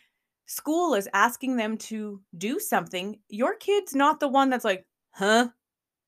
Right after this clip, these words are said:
You want me to do what?" I've worked in the school system for about ten years. I have asked kids to do things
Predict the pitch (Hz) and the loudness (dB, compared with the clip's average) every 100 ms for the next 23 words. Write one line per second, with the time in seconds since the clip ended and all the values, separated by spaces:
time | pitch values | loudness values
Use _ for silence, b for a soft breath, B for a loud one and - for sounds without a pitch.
0 | _ _ - 180 208 214 196 160 139 165 | _ _ -6 0 0 2 0 -2 2 4
1 | 233 - - _ _ _ _ _ _ _ | 4 0 -14 _ _ _ _ _ _ _
2 | _ _ _ _ 196 294 220 220 254 226 | _ _ _ _ 2 2 2 -4 -4 -8
3 | 202 - 214 233 180 - 170 170 185 247 | -8 -8 -8 -6 -8 -10 -14 -10 -6 -6
4 | 240 - 220 214 226 170 - _ _ 175 | -6 -8 -6 -2 -4 -6 -10 _ _ -2
5 | 262 240 190 226 240 269 226 - 202 226 | 0 0 2 2 0 -8 -8 -8 -6 -6
6 | 240 302 302 | -6 -6 -6